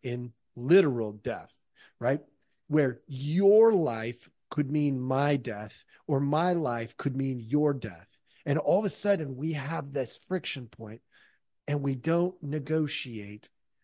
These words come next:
with words. We default to behaviors. If your life means my death, then I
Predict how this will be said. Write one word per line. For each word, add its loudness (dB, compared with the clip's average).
with -8
words. 0
We -6
default -2
to -6
behaviors. -6
If -6
your -4
life -6
means -8
my -6
death, -6
then -2
I 2